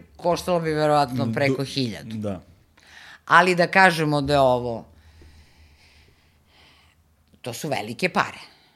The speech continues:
Speaker 1: Znači, za jednu kućnu zajednicu, mi sve kućne zajednice koje imamo, sve su po četiri.
Speaker 2: Da.
Speaker 1: A, nama grad Pančevo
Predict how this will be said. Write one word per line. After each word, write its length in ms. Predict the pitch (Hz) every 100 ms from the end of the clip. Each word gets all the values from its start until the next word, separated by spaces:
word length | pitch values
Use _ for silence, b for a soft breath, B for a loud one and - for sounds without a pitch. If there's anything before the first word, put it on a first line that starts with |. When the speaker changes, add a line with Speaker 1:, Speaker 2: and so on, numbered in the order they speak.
| b b b -
Speaker 1:
Znači, 380 | 147 175 - 127
za 120 | 110
jednu 360 | 143 190 254 240
kućnu 340 | 208 - 147
zajednicu, 440 | 120 147 226 214 214
mi 120 | 214
sve 260 | - 254 240 196 113 -
kućne 280 | 233 208 180
zajednice 400 | 208 202 190 156
koje 180 | 180 208
imamo, 260 | 214 190
sve 180 | - 196
su 160 | 180 165
po 100 | 156
četiri. 500 | 135 101 - 95 - _
Speaker 2:
Da. 220 | 87 87 73 b b b b b b b b _
Speaker 1:
A, 320 | 107 113 104 78 _ _
nama 680 | - 156 185 277 285 226 131 - -
grad 500 | 147 220 240 - -
Pančevo 680 | 123 123 - 165 208 269